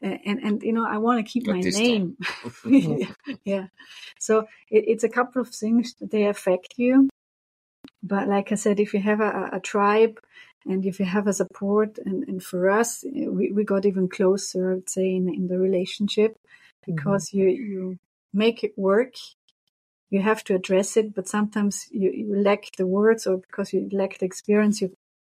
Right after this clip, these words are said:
Speaker 1: kind of don't know what you got yourself into it. And also have to admit, being a, or having a legal background, uh, there was a lot of pride that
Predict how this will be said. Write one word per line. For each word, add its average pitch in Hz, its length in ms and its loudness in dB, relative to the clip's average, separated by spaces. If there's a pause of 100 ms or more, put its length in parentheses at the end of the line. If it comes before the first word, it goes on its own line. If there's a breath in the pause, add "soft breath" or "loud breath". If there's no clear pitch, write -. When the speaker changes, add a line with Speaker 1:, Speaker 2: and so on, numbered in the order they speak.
(180)
Speaker 1:
kind 240 180 -2
of 180 140 -4
don't 208 200 4
know 190 140 0
what 185 220 2
you 190 80 -2
got 185 260 -4
yourself 180 420 -8
into 190 280 -2
it. 247 140 0 (500 soft breath)
And 190 100 -2
also 208 240 2
have 214 220 -2
to 196 80 0
admit, 202 260 2 (160)
being 208 320 4
a, 196 220 -2 (340 loud breath)
or 190 80 -4
having 196 300 -2
a 196 40 0
legal 208 260 2
background, 202 680 0
uh, 196 220 -10 (280)
there 190 160 2
was 190 160 -4
a 202 80 0
lot 208 160 2
of 208 200 -6
pride 202 520 2 (140)
that 196 160 -6